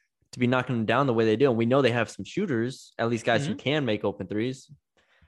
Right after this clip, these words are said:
Speaker 1: Th-, I mean, that's five wins, six wins in a row for one, two, three, five wins in a row for this team with
Speaker 2: Yeah.
Speaker 1: winnable games on the back end here. Arkansas State's gonna be kinda tough, but that's at home. Little Rock's, we can, they can wash.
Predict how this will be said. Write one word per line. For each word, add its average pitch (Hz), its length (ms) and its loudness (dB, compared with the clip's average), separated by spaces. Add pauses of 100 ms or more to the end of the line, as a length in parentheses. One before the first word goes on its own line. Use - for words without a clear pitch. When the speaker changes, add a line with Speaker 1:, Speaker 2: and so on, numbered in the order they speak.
(500)
Speaker 1:
Th-, 107 120 -4
I 110 80 -2
mean, 120 100 0
that's 151 160 0
five 123 260 2
wins, 123 380 -2
six - 360 -2
wins 135 240 -2
in 117 80 2
a 107 60 2
row 131 280 2
for 110 200 -10 (420)
one, 117 220 -10
two, 131 180 -14
three, 104 240 -14 (140)
five 156 300 2
wins 120 280 2
in 165 100 6
a 131 60 6
row 143 180 6
for 170 140 -4
this 113 180 -2
team 110 420 -8
with 117 280 0
Speaker 2:
Yeah. 120 220 -6
Speaker 1:
winnable 123 500 0
games 131 300 2
on 110 80 4
the 110 80 2
back 110 260 2
end 139 180 2
here. 113 300 4 (240)
Arkansas 139 380 2
State's 135 260 4
gonna 117 140 0
be 107 80 -2
kinda 110 200 0
tough, 107 280 0
but 107 80 -4
that's 110 180 2
at 120 100 4
home. 104 380 -2 (400)
Little 131 220 4
Rock's, 123 480 2 (640)
we - 140 -10
can, - 100 -14 (120)
they 64 100 -8
can 101 100 -2
wash. 113 300 2